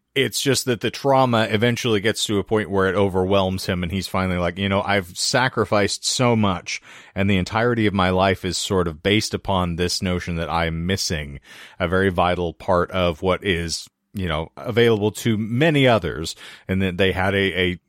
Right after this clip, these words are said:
a home where they were raised by two loving parents, and then they managed to just, you know, thrive in that environment. I was deprived of both of my parents in a single night, and they use that in the course of telling the movie, which is great.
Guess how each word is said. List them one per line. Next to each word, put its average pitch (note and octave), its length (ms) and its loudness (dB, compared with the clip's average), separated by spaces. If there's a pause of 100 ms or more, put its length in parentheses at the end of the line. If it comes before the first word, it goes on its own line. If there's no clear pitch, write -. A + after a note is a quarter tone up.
(100)
a G2 60 -10
home G2 300 2
where F2+ 160 2
they F2 220 0
were E2 200 -6
raised E2+ 340 0
by F2+ 180 2
two G#2 220 -2
loving F2+ 360 0
parents, F#2 500 -2
and F#2 180 -2
then D2+ 180 -4
they F2 160 -2
managed D2 520 -10
to F2 120 -2
just, D#2+ 420 -8
you F2+ 60 -4
know, D#2+ 80 -4
thrive E2 420 0
in D#2+ 80 -4
that D2+ 140 -6
environment. D#2+ 480 -4 (280)
I F2+ 140 0
was F2 160 -6
deprived F2 400 -2
of E2+ 80 -8
both C#3 200 4
of B2 60 -2
my G#2 140 2
parents A2 340 0
in G#2 100 0
a F2+ 60 -2
single F2 300 -4
night, D2 260 -6
and F2+ 80 -6
they F#2 80 0
use A#2 380 2
that G2 300 0
in G2 160 -2
the F#2 80 0
course F2+ 240 -4
of - 60 -12
telling D#2+ 300 -4
the D2 60 -8
movie, B1+ 220 -10
which B1+ 220 -12
is - 120 -10
great. - 320 -12